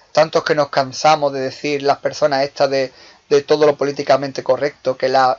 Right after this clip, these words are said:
que la prensa no puede ser de la, la televisión pública y la radio no puede pertenecer al Estado, bla, bla, porque no pueden imponer una, una, un pensamiento a la, a las personas, bla, bla, bla, bla.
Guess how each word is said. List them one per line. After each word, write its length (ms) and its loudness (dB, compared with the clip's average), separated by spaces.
que 100 -4
la 200 2
prensa 400 -2
no 100 0
puede 240 0
ser 240 -2
de 80 -4
la, 240 0
la 120 4
televisión 520 0
pública 600 2
y 60 -2
la 140 4
radio 440 4
no 140 2
puede 220 4
pertenecer 580 -2
al 80 4
Estado, 720 4
bla, 240 4
bla, 340 4
porque 240 0
no 140 0
pueden 240 2
imponer 480 0
una, 320 2
una, 440 2
un 120 -12
pensamiento 640 0
a 80 6
la, 160 6
a 240 2
las 160 2
personas, 520 2
bla, 180 2
bla, 180 2
bla, 180 0
bla. 240 -4